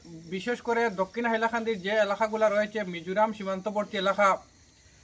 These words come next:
এই এলাকায় বারবার মিজোরাম আমাদের জমি আগ্রাসন করছে। যদি এই, এই, এইসব সীমান্তবর্তী মানুষকে যদি উচ্ছেদ করা হয়,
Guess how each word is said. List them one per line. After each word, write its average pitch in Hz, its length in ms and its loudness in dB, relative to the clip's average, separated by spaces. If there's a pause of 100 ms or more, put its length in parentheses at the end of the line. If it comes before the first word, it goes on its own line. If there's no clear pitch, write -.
(100)
এই 226 80 6 (100)
এলাকায় 226 420 6 (880)
বারবার 240 500 8 (100)
মিজোরাম 220 480 6 (480)
আমাদের 208 300 0 (120)
জমি 202 260 -4
আগ্রাসন 202 340 -2 (100)
করছে। 190 280 -2 (800)
যদি 196 200 -2 (200)
এই, 247 80 0 (400)
এই, 214 60 -6 (180)
এইসব 233 300 -2 (420)
সীমান্তবর্তী 220 680 0
মানুষকে 208 380 -2
যদি 214 200 -2 (640)
উচ্ছেদ 226 260 -4 (100)
করা 220 220 8
হয়, 185 200 6